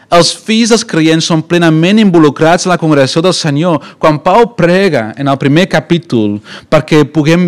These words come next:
viure vides dignes del Senyor, vides que complauen el Senyor en tot, també està parlant dels nostres fills. I com és aquesta vida? És una vida en obediència.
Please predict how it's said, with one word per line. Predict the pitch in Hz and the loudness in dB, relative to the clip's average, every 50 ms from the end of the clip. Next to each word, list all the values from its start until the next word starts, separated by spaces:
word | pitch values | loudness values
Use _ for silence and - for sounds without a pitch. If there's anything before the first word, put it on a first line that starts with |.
| 147 | 0
viure | 160 170 180 180 175 170 165 156 - - - - - | 0 0 0 0 0 0 0 -2 -4 -8 -16 -16 -12
vides | 123 151 180 196 190 165 135 139 127 117 123 | -8 -6 -2 -2 -2 -2 -4 -6 -6 -2 0
dignes | 165 190 175 190 196 175 143 | 0 2 2 2 0 2 2
del | 156 165 156 | 0 0 0
Senyor, | - - 156 127 131 127 131 135 131 123 117 107 107 - - - _ | -2 -6 -6 -4 -4 -2 -2 -2 -2 -4 -4 -6 -10 -14 -20 -20 _
vides | - 127 135 170 180 190 - - | -8 -6 -4 -2 -2 -2 -2 -4
que | - 165 - - | -4 -6 -6 -4
complauen | 156 143 127 - - 156 165 175 180 180 185 170 | -6 -6 -6 -8 -6 -4 -2 -2 0 0 -2 -2
el | 156 147 | -4 -4
Senyor | - - 135 131 135 143 156 175 170 156 | -4 -6 -4 -4 -2 -2 -2 -4 -4 -6
en | 139 127 - | -6 -6 -4
tot, | 160 139 139 135 - | -4 -4 -4 -4 -4
també | 139 127 127 123 143 160 190 190 | -2 -2 0 0 0 2 2 0
està | 175 - - 165 | 0 -2 -4 -8
parlant | 127 - - 139 131 135 147 156 156 151 143 135 131 - - - - - _ _ | -6 -4 -2 -2 -2 0 0 0 0 0 -2 -4 -6 -10 -14 -20 -20 -20 _ _
dels | - 135 131 - | -8 -8 -6 -4
nostres | 151 151 - - 147 131 - - | -6 -6 -4 -4 -6 -6 -6 -8
fills. | - - - 233 240 202 135 117 - - - - - - _ _ _ _ _ _ _ _ _ _ _ _ _ _ _ _ _ _ _ _ _ _ _ _ _ _ _ _ _ _ _ _ _ _ _ _ _ _ _ _ _ _ _ _ _ _ _ _ _ _ _ _ _ _ _ _ _ _ _ _ _ _ _ _ _ _ _ _ _ _ _ _ _ _ _ _ _ _ _ _ _ _ _ _ _ _ _ _ _ | -8 -6 -4 -2 -2 -2 -4 -6 -10 -14 -16 -18 -20 -20 _ _ _ _ _ _ _ _ _ _ _ _ _ _ _ _ _ _ _ _ _ _ _ _ _ _ _ _ _ _ _ _ _ _ _ _ _ _ _ _ _ _ _ _ _ _ _ _ _ _ _ _ _ _ _ _ _ _ _ _ _ _ _ _ _ _ _ _ _ _ _ _ _ _ _ _ _ _ _ _ _ _ _ _ _ _ _ _ _
I | - 160 - | -10 -10 -4
com | - 202 208 208 226 | -2 -2 0 2 0
és | 226 208 208 | 0 0 -2
aquesta | 202 - 185 - - 160 | -4 -4 -6 -6 -6 -6
vida? | 139 123 127 123 113 117 120 | -6 -4 -4 -4 -4 -4 -6
És | 135 135 156 | -6 -6 -6
una | 151 139 | -6 -4
vida | 135 170 180 190 | -2 -2 -2 0
en | 175 170 | 0 0
obediència. | 147 147 143 131 120 135 175 196 202 - - - 131 120 107 107 110 | 0 0 -2 -2 -2 -2 -2 -2 -2 -2 -4 -6 -8 -10 -12 -14 -18